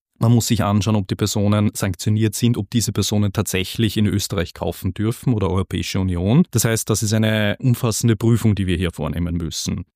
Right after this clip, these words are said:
Um sie ins rechte Licht zu rücken, das klingt jetzt alles so negativ, das ist aufwendig, das ist mühsam, ich will eigentlich gar nicht.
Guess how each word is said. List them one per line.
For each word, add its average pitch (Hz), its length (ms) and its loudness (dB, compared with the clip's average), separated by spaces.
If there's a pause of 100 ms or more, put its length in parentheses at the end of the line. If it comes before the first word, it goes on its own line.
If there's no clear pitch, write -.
(240)
Um 147 160 6
sie 156 120 4
ins 143 120 2
rechte 117 460 2 (180)
Licht 139 320 0
zu 107 140 0
rücken, 123 480 2
das 120 120 0
klingt 117 260 4
jetzt 110 160 0
alles 92 260 -4
so 110 80 -2
negativ, 90 460 -2
das - 160 -6
ist 113 180 -2
aufwendig, 92 560 -2
das 113 180 0
ist 117 120 2
mühsam, 104 540 2
ich 107 160 -4
will 120 180 2
eigentlich 90 360 -4
gar - 180 -6
nicht. 90 300 -6